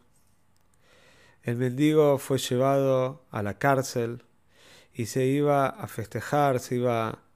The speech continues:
hacer un, celebrar un juicio. El rey quería saber quién fue la persona que tuvo la osadía de envenenar a su hijo. Y grande fue la sorpresa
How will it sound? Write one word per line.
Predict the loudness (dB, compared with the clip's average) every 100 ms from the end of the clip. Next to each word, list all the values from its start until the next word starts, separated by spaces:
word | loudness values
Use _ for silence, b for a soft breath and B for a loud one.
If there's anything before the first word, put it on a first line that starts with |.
| -16
hacer | -12 -6 -4 -2
un, | -4 -8 -12 -14 _ _
celebrar | -6 -4 0 2 2
un | 0 -2
juicio. | 0 2 2 -2 -2 -4 -8 _ _ _ _ _ b b b b b b b b
El | -8 -2
rey | 2 4 2 0 -12 _ _ _
quería | -4 0 0
saber | 0 2 4 2 0
quién | -4 0 0 -2
fue | -8 -2 0 0 -2 -8 b b b b b
la | -8 -6
persona | -4 -6 -2 -2 0 -2 -4
que | -4 -2 -2 -6 -8
tuvo | -6 0 0
la | 2
osadía | -2 -4 -4 -2 -2 0 0
de | 0
envenenar | -4 -4 -4 -2 -2
a | -4
su | -6 -6
hijo. | -6 -8 -10 -12 _ _ _ _ B B B B B
Y | -2
grande | 2 2 4 2
fue | 2 2 2
la | 2
sorpresa | 0 -2 -2 0 0 0 -4 -4